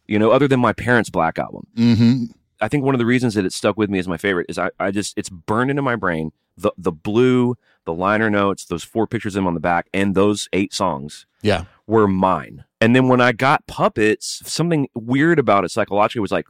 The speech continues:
Speaker 1: "This is Matt's." So the songs
Speaker 2: <laughs>
Speaker 1: never,
Speaker 2: Right.
Speaker 1: I never, I really, other than the song Master of Puppets, I'm talking about when I was a kid, I never really felt like those songs belonged to me in the same way that Creeping Death or Call of Cthulhu did, or Bells or Fade.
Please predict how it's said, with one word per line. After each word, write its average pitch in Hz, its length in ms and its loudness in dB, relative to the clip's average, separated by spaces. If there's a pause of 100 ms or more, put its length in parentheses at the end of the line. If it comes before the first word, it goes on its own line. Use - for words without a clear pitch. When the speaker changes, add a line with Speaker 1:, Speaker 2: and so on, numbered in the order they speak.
Speaker 1:
"This 107 260 -2
is 117 160 -4
Matt's." - 720 -4
So 147 240 4
the 139 100 4
songs 151 420 2
Speaker 2:
<laughs> - 0 -
Speaker 1:
never, 151 200 6
Speaker 2:
Right. - 200 4
Speaker 1:
I 127 80 4
never, 165 360 2
I 139 60 4
really, 147 500 -2 (100)
other 147 260 2
than 151 160 -2
the 127 60 -2
song 120 260 0
Master 98 320 -2
of 78 60 -10
Puppets, 82 500 -4 (480)
I'm 98 100 -8
talking 120 260 0
about 104 180 4
when 98 100 2
I 85 40 0
was 78 100 -4
a 78 60 -10
kid, 73 280 -2 (220)
I - 100 -4
never 131 200 2
really 123 160 0
felt 110 180 -2
like 104 100 -4
those 101 160 -2
songs 98 300 0
belonged 90 360 -2
to 87 60 -2
me 87 120 -2
in 80 80 -4
the 80 40 -4
same 82 280 -4
way 80 100 0
that - 120 -10
Creeping 85 340 -6
Death 82 420 -2
or 71 80 -14
Call 90 260 -2
of 90 60 -6
Cthulhu 78 400 -6
did, 69 360 -6 (120)
or 82 400 0 (260)
Bells 90 480 0
or 85 120 -6
Fade. 80 300 -4